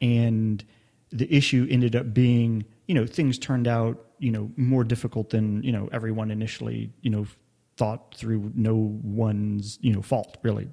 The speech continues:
right? It's just, that's the way it always is. And, you know, you can't get into a situation where it's, you know, people get wedded to the expectation of,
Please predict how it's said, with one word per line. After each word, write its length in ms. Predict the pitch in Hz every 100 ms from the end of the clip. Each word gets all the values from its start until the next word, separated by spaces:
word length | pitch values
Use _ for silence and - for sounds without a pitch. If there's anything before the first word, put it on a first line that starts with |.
| -
right? 260 | 101 104 151
It's 100 | -
just, 140 | 120
that's 160 | 113 -
the 60 |
way 100 | 107
it 80 | 107
always 260 | 107 120 135
is. 240 | - 117 - - - - _ -
And, 600 | 131 127 120 117 110 104 - _ _ _ _ _
you 240 | - - 127
know, 60 |
you 140 | 117 117
can't 180 | 143
get 120 | 127 123
into 180 | 113
a 40 | 113
situation 680 | - 127 117 120 113 117 113
where 160 | 113
it's, 280 | 107 - -
you 100 | 135
know, 320 | 113 104 104 - _ _ _ _ _ _ -
people 220 | 151 139
get 160 | 120
wedded 400 | 113 110 127 131
to 80 | 117
the 180 | 117 117
expectation 760 | 117 - - - - 127 - 107
of, 160 | 101